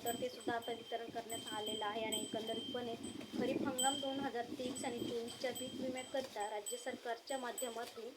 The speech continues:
जे काही अनुदान आहे, ते आठ हजार कोटीपेक्षा जास्तीचं आहे. तर ते शेतकरी मित्रांनो, एकंदरीतपणे पंचवीस टक्के अग्रिमचा जो काही पीक विमा आहे, हा आता मिळण्याचा मार्ग मोकळा झालेला आहे. आणि जी काही तारीख होती, ती पण आता फिक्स झालेली आहे. तर एक जूनपासून सर्व जे काही वंचित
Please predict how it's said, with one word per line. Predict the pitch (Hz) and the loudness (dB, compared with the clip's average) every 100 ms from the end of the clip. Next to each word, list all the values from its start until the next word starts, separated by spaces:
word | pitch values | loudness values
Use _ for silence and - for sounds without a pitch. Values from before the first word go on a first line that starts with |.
| - - - - | -12 -18 -10 -2
जे | 240 | 0
काही | 247 - | 2 0
अनुदान | 254 254 247 | 0 0 0
आहे, | 240 233 | 0 0
ते | 233 | 0
आठ | - 262 269 | 0 0 0
हजार | 247 254 | 0 0
कोटीपेक्षा | - 240 254 - 233 233 - 233 - 226 | -2 -6 -6 0 0 0 -4 -6 -4 -4
जास्तीचं | 233 - 254 233 - 226 - - | -2 -2 -6 -4 0 0 0 0
आहे. | 233 247 214 254 | 0 0 0 -2
तर | 247 | 2
ते | 262 | 2
शेतकरी | - - 226 | 0 -2 -4
मित्रांनो, | 226 233 | -2 -2
एकंदरीतपणे | 226 233 226 240 254 233 226 - - - | 0 0 -2 -4 -2 0 0 -2 -4 0
पंचवीस | 240 240 269 277 | 0 2 -2 0
टक्के | 269 - | 0 4
अग्रिमचा | 311 294 262 262 262 | 4 4 2 0 0
जो | 254 | 0
काही | 262 262 | 4 2
पीक | 269 277 | 2 -4
विमा | 269 240 | -2 0
आहे, | 233 240 | 0 0
हा | 226 247 | 2 2
आता | 247 247 | 0 0
मिळण्याचा | 240 233 233 226 240 | 0 0 0 0 0
मार्ग | 233 226 247 | 0 0 2
मोकळा | 277 262 233 233 | 0 2 2 4
झालेला | 262 233 214 208 | 4 4 4 8
आहे. | 262 - - | 10 12 10
आणि | 214 - - - - | 10 8 8 10 10
जी | - | 8
काही | 254 240 | 4 8
तारीख | 240 220 - - | 10 10 10 8
होती, | - - - | 6 8 8
ती | - - - - | 8 6 4 4
पण | 247 | 4
आता | 233 - | 4 2
फिक्स | - 233 - 233 | 4 4 4 4
झालेली | 254 240 | 4 6
आहे. | - 247 | 4 4
तर | - | 4
एक | - - 294 | 12 12 12
जूनपासून | - 277 262 254 - 254 | 6 0 4 2 2 -2
सर्व | - 240 254 | 2 4 4
जे | 269 | 4
काही | 262 269 | 6 6
वंचित | 277 - - | 6 2 2